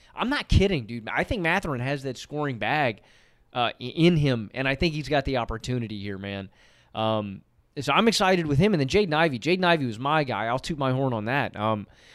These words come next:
Ivy's looked really good too, man. And, uh, his, his handle's a little better than I expected, Carson. I know he was good in college, man, but he looks a lot more comfortable at this level.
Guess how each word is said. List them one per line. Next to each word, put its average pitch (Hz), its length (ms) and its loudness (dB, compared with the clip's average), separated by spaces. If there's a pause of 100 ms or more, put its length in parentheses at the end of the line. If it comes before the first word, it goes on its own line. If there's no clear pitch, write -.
(160)
Ivy's 233 340 6
looked 226 200 4
really 214 220 4
good 180 260 4
too, 190 260 2
man. 117 340 -2
And, 120 300 -4
uh, 117 220 2 (520)
his, 131 300 0
his 113 280 -10
handle's 185 480 -6
a 208 40 -8
little 208 220 -4
better 196 240 0
than 190 100 -4
I 185 120 -2
expected, 180 420 -8
Carson. 180 340 -6
I 143 60 -8
know 170 120 -6
he 185 100 -8
was 135 120 -10
good 165 200 -6
in 151 80 -8
college, 123 400 -6
man, 120 220 -4
but 113 120 -10
he 151 80 -8
looks 156 280 -6 (120)
a 127 80 -4
lot 147 160 2
more 160 140 -4
comfortable 160 560 -2
at 156 60 -2
this 151 200 -4
level. 143 480 0